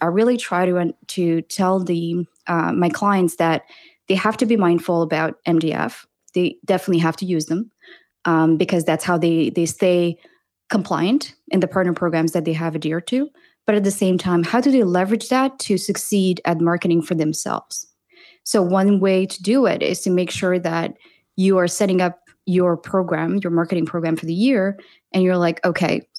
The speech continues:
this is what I have available. This is what I see coming. And how can I budget that? How can I leverage these M D F to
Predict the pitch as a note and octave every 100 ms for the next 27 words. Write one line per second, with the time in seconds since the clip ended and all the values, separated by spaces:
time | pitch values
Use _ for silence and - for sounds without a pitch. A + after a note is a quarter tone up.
0 | - G#3+ A#3+ B3 A#3 A3 G3+ G3+ F#3 F3
1 | F#3+ F#3+ E3+ E3 E3+ F3+ E3 E3+ E3 -
2 | G3 G3 F3 D#3+ B3+ - _ - F3+ F3
3 | G3+ G#3 A3 G3+ F3 E3+ F3 E3+ - -
4 | - - - - G3+ G#3+ B3+ G#3+ F#3+ F3+
5 | F3 F#3 E3+ F3+ F3 F3 E3+ E3 - -
6 | F3 E3+ D#3+